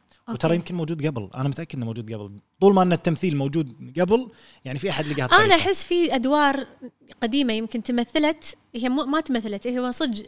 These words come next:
Speaker 1: اللي شافوا هالشخص يقول: "تعال، تعال. انت
Speaker 2: مثل؟
Speaker 1: صير كذي". يعني مثلًا، مثلًا مسلسلاتنا الخليجية لما يحطون لك، آم،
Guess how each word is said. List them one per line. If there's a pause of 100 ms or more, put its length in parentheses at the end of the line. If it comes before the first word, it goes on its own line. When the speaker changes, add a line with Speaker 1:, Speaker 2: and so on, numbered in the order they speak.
(100)
Speaker 1:
اللي
شافوا
هالشخص
يقول:
"تعال،
تعال. (340)
انت
Speaker 2:
مثل؟
Speaker 1:
صير
كذي". (720)
يعني
مثلًا،
مثلًا
مسلسلاتنا
الخليجية
لما
يحطون
لك،
آم،